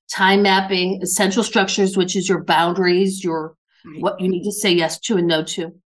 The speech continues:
Speaker 1: how to do a task list, how to support yourself with planning and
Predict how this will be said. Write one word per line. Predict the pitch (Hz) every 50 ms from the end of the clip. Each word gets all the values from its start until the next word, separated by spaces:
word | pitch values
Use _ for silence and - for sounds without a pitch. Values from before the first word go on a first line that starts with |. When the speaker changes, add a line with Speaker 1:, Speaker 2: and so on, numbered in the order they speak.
| _ _ _ _ _
Speaker 1:
how | - 185 180 180
to | 196
do | 190 214 226
a | 226
task | 226 - 226 226 202 202 202 -
list, | 214 208 208 208 -
how | - 175 165
to | 180
support | 196 190 - 233 - - - 226 214 202
yourself | 214 220 - - 202 190 196 190 -
with | 208 196 196 - -
planning | _ 190 175 185 196 196 196 208 214 240 247 220
and | 196 180 170